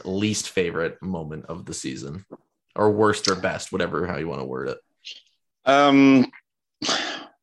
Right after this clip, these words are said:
Speaker 2: probably the best one was, I think, probably the win at Old Trafford,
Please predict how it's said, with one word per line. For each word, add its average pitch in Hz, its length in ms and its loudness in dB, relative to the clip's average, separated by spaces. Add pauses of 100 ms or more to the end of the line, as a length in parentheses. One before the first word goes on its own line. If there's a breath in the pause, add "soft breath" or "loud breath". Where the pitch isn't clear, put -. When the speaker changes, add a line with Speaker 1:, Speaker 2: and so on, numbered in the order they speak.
(140)
Speaker 2:
probably 151 1000 6 (880 loud breath)
the - 100 -10 (140)
best 127 360 2
one 101 640 2 (340)
was, - 300 -8 (100)
I 107 100 0
think, 104 260 -2
probably 101 260 -2
the 90 80 -4
win 92 200 -2
at 87 60 2
Old 87 180 -2
Trafford, 82 560 -8